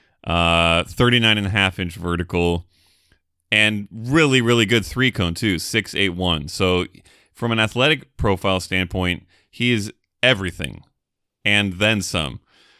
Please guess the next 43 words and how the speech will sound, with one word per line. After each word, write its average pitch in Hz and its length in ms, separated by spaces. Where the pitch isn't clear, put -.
Um, 98 640
but 131 160
he's 139 160
also 196 680
shown 165 300
to 165 60
be 165 100
a 143 40
very 143 200
good 147 160
pass 151 240
catcher. 117 240
And 117 140
in 113 60
fact, 165 420
he 139 420
finished 175 520
at 131 180
Iowa 117 460
with 101 800
nineteen 131 680
touchdowns, 139 600
which 110 180
is 110 80
the 107 80
most 120 400
by 107 360
an 104 180
Iowa 104 400
tight 92 280
end 90 120
in 85 80
history, 95 580
including 113 840
Hockenson, 110 580
who 117 80
we 95 120
previously 95 320
talked 95 260
about, 104 220
and 110 240
George 127 320
Kittle, 185 320